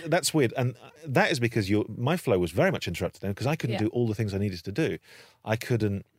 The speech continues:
Speaker 1: I, I had a deadline, I was three days away from moving to a different country, I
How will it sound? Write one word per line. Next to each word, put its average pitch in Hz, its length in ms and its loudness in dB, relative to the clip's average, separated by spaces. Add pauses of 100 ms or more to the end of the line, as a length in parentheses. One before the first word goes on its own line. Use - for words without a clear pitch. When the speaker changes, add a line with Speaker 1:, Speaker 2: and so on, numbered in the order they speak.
Speaker 1:
I, 104 160 0
I 85 80 -2
had 92 140 -2
a 85 80 0
deadline, 131 440 0
I 107 80 0
was 90 160 -2
three - 360 -2
days 110 180 2
away 104 220 0
from 95 360 -4
moving 113 460 2
to 107 120 -6
a - 20 0
different 92 280 -4
country, 110 400 -2 (320)
I 107 120 0